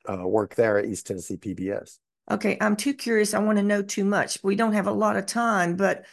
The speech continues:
Speaker 1: Mm-hmm.
Speaker 2: what were your jobs in radio and television before you landed at P B S in Knoxville?
Speaker 1: Uh, and, and my, my jobs at, at, at radio were, uh, reading the news,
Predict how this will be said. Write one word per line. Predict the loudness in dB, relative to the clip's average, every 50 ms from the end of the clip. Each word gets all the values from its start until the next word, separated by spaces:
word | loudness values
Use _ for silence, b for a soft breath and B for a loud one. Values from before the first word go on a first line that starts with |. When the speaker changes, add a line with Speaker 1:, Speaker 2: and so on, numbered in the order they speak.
| B B
Speaker 1:
Mm-hmm. | -8 -4 -2
Speaker 2:
what | 0 0 2
were | 4 4
your | 4 4 4 4 2
jobs | 2 2 0 0 2 0 0 0 -2
in | -2 -2 0
radio | 0 2 2 2 2 2
and | 0 -2
television | 0 0 0 0 0 0 -2 -2 -2
before | -2 -4 -6 -4 -2 -2 0 0
you | 0 0 0
landed | 0 0 0 0 0 0 0 0
at | -2 -2 -4
P | -4 -4 -2
B | -2 -2 -2
S | -2 -2 -2
in | -2 -2 0
Knoxville? | 0 0 -2 -2 -6 -8 -8 -8 -10 -10 -10 -12 -16 _ _ _ _ _ _ _ _ _
Speaker 1:
Uh, | 6 8 10 10 10 10 8 6 6
and, | 4 4 4 4 2
and | 2 0 2 2 0 0
my, | 0 2 2 2 0 0
my | 0 -2 0
jobs | 2 4 6 6 6 4 2 0
at, | -2 -2 -2 -4 -6
at, | -6 -2 -2 -2 -2 -4 _ _ _ -4
at | 0 0 0 0
radio | 2 4 6 6 6 8 8 10 10 10 10 8 8
were, | 6 4 4 4 4 4 4 4 4 4 2 2 0 -2 -4 -8 _ _ _ _ _ _ -6
uh, | -2 0 0 0 2 2 2 2
reading | 2 2 2 2 2 2 4 4
the | 6 6
news, | 6 4 4 4 2 2 0 -2 -6 -8 -12 -16